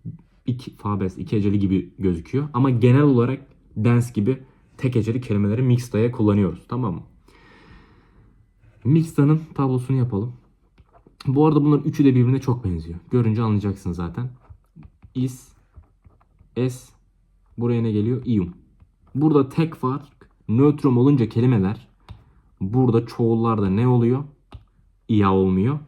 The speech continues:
a oluyor. Tamam mı? Mesela dance, dentist, dentes,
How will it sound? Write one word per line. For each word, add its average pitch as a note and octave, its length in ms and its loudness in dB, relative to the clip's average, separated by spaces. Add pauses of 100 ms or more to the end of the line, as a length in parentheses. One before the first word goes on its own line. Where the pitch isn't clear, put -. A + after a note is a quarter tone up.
(400)
a G#2+ 240 0
oluyor. D#2+ 300 -6 (840)
Tamam G#2+ 320 0
mı? E2 120 -12 (800)
Mesela B2 480 -2
dance, C3 260 0 (160)
dentist, B2 600 -2 (760)
dentes, B2 760 -2